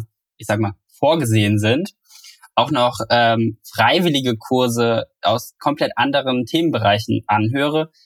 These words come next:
alleine schon aus dem zeitlichen Druck. War der bei euch etwas, ähm, geringer oder einfach anders gewichtet?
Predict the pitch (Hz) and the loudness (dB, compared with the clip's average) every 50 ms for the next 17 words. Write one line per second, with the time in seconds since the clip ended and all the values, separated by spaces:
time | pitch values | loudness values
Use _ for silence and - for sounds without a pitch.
0 | - - 123 131 135 143 151 - 143 131 - 135 127 117 - - - 147 156 170 | -8 -4 0 0 0 0 -2 -2 -2 -2 -2 -2 -6 -8 -6 -2 0 0 0 0
1 | - - 113 - 104 101 - - - 107 107 - _ _ - 120 120 123 123 131 | -2 -4 -4 -2 -2 -4 -4 -4 -4 -6 -6 -6 _ _ 0 0 0 2 0 0
2 | 139 147 151 139 - 123 127 127 131 - - 110 - - 113 113 110 110 - - | 2 2 2 2 2 2 0 0 -2 -4 -6 -6 -2 0 0 0 0 -2 -6 -12
3 | - _ - 107 104 104 104 104 107 107 - _ _ _ - - 113 107 101 107 | -16 _ -6 -4 -2 -2 -2 -2 -4 -6 -8 _ _ _ -10 -4 -4 -2 -2 -2
4 | 117 147 254 208 226 254 311 - _ _ _ _ _ - 151 151 156 - - 131 | -2 -2 -2 -2 -2 -2 -4 -6 _ _ _ _ _ -4 0 0 0 0 2 2
5 | 139 143 147 - - 147 135 135 - - - 131 131 131 127 - - 120 107 117 | 2 0 0 0 0 0 0 0 -2 -4 -2 0 0 0 -2 -4 -4 -2 -2 -2
6 | 113 - - - 92 92 - | -2 -4 -6 -6 -8 -8 -8